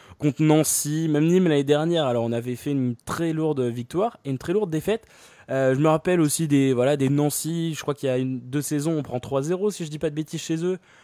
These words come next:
Euh, des Caen, des Angers, on a toujours eu un peu de mal contre ces équipes-là. Et ça se confirme encore. Alors, on a gagné un petit un zéro contre Amiens il y a, il y a trois semaines, si je dis pas de bêtises.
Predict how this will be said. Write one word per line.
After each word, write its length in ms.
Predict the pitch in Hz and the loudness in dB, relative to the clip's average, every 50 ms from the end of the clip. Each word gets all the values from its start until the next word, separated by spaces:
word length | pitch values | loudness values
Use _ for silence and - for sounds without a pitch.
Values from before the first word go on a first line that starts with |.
| - - - - - | -20 -20 -20 -14 -8
Euh, 120 | 117 117 | -6 -6
des 200 | 120 120 139 135 - - | -4 -2 -2 -4 0 2
Caen, 240 | 170 175 180 180 | 4 4 4 4
des 140 | 170 156 147 | 4 4 4
Angers, 260 | 147 151 147 156 185 | 4 4 4 2 2
on 80 | 202 185 | 2 2
a 80 | 160 160 | 2 0
toujours 280 | - 233 269 339 349 | 0 0 2 4 4
eu 60 | 330 | 4
un 100 | 262 202 | 2 2
peu 120 | 175 180 190 | 2 2 2
de 80 | 196 | 2
mal 180 | 220 240 240 214 | 2 0 -2 -2
contre 140 | 175 175 165 | -2 -4 -4
ces 220 | - 170 165 170 | -2 -2 0 -2
équipes-là. 420 | 180 170 - 151 - 160 196 240 - _ _ _ _ _ _ _ _ _ _ _ _ _ _ _ - | -2 -4 -4 -8 -2 -2 -2 -2 -2 _ _ _ _ _ _ _ _ _ _ _ _ _ _ _ -6
Et 460 | 131 131 131 135 127 127 127 123 117 | -4 -2 0 0 0 0 -2 -2 -4
ça 180 | - - 139 | -4 -6 -6
se 60 | 123 - | -6 -4
confirme 400 | - 151 135 - 208 196 165 139 | -4 -4 -2 0 0 0 0 -2
encore. 240 | 143 - 214 196 | -2 0 0 0
Alors, 140 | 147 127 117 | 0 0 0
on 100 | 120 123 | 0 0
a 80 | 127 127 | -2 0
gagné 240 | 135 147 156 165 160 | 0 2 2 2 2
un 220 | 151 151 147 135 | 2 2 0 -2
petit 420 | 131 - - - 160 160 160 156 | -6 -10 -12 -10 -6 -4 -4 -2
un 100 | 151 147 | -2 -2
zéro 380 | 139 139 156 165 156 170 180 165 | -2 0 0 0 2 4 2 2
contre 260 | - 156 143 - - | 2 -4 -6 -4 -4
Amiens 320 | 151 160 165 170 170 165 151 | -2 -2 -2 -2 -2 -4 -4
il 60 | 135 | -4
y 40 | 131 | -4
a, 380 | 123 120 120 117 117 117 117 | -4 -4 -4 -4 -6 -6 -6
il 140 | 117 117 117 | -6 -6 -6
y 80 | 117 117 | -8 -8
a 80 | 110 | -10
trois 180 | - - - 127 | -10 -10 -12 -10
semaines, 220 | - 190 190 185 | -8 -6 -6 -6
si 120 | - - 139 | -6 -8 -8
je 60 | 127 | -8
dis 80 | 135 | -4
pas 120 | 131 135 127 | -2 -2 -2
de 40 | 127 | -2
bêtises. 360 | 135 139 - 233 285 220 | -4 -4 -4 -4 -6 -6